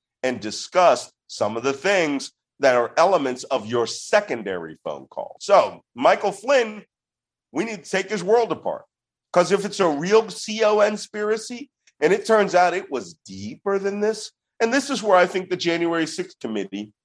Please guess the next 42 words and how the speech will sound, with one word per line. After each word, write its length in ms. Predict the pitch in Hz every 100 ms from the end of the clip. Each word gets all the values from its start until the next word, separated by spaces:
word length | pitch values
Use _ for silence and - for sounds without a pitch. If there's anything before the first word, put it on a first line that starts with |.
| _
is 260 | 143 123 - 156
ill-equipped. 640 | 151 151 175 131 - - _ _ _ _ -
I 120 | -
think 200 | 165 151
they're 80 | 147
gonna 160 | 123
write 220 | 107 107 101
a 60 |
brilliant 540 | 90 - 107 143 160 -
report. 520 | 156 - 151 147 - _ _
I 120 | 120 131
think 220 | 147 131
what 200 | 131 -
they've 220 | 113 92
done 260 | 127 135 139
for 120 | 139
the 100 | 139
United 440 | 135 135 131 127
States 420 | - - 127 123 _ _ -
is 260 | 110 -
document 680 | - 110 120 147 135 139 135
this 200 | 135 -
wonderfully. 760 | 131 135 127 120 127 131 127 _ _ _ _ _ 127
But 100 | 117
if 120 | -
there 160 | 170
are 160 | 185 120
not 340 | 120 151 -
criminal 400 | - 151 160 156
charges, 720 | 156 143 139 151 175 175 - _
if 180 | 127 120
the 80 | 107
Justice 520 | 101 - 160 - 180
Department 580 | 180 - 151 - 147 143 _ _ _
does 180 | 147 123
not 380 | 135 147 143 120
literally 580 | 107 131 185 196 190 180
use 340 | 147 180 170
the 140 | 139 123
authority 600 | 107 - 151 165 170 156
of 160 | 110
the 140 | 92